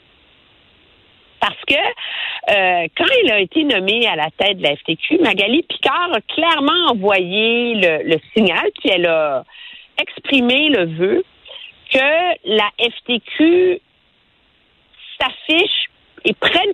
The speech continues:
position de manière plus militante, plus visible sur les grands débats de société. Euh,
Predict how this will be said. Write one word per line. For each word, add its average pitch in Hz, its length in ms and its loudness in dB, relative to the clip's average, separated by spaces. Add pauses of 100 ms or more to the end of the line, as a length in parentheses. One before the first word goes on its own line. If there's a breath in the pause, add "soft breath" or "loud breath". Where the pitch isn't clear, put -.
position 226 840 2
de 214 180 2
manière 226 720 0 (240)
plus 339 500 4 (640 loud breath)
militante, 233 920 2 (160)
plus 320 240 4
visible 240 960 2 (260)
sur 320 260 2
les 233 140 2
grands 269 380 -2
débats 247 380 0
de 214 120 -2 (100)
société. 185 520 -4 (1040 loud breath)
Euh, 202 540 0